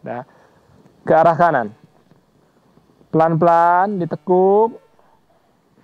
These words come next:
Cari titik regang, berhenti dulu. Cari titik sakit, tambah sedikit lebih dari sakit.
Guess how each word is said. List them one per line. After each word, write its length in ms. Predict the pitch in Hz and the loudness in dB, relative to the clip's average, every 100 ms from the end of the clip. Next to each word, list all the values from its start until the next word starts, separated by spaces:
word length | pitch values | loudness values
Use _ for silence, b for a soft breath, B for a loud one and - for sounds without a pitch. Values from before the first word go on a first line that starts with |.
| _ _ _ _ _ _ | _ _ _ _ _ _
Cari 240 | - 165 165 | -2 -2 0
titik 300 | 165 156 175 | -2 -2 -2
regang, 560 | 156 170 175 185 202 160 | 0 2 2 0 -4 -6
berhenti 320 | 151 156 160 | -6 -4 -2
dulu. 560 | 175 180 202 226 330 - _ _ _ _ _ _ _ _ _ _ _ _ - | 0 2 4 2 -2 -10 _ _ _ _ _ _ _ _ _ _ _ _ -4
Cari 260 | 185 180 175 | -2 0 -2
titik 220 | 185 - | -4 0
sakit, 480 | 190 180 202 214 208 _ _ _ _ _ _ _ _ _ _ | 0 2 0 0 -2 _ _ _ _ _ _ _ _ _ _
tambah 300 | 220 214 202 | 0 2 0
sedikit 320 | 202 190 196 185 | 0 -2 -2 -2
lebih 220 | 175 170 | 0 -2
dari 100 | 165 | 2
sakit. 400 | 160 147 123 | 0 0 -4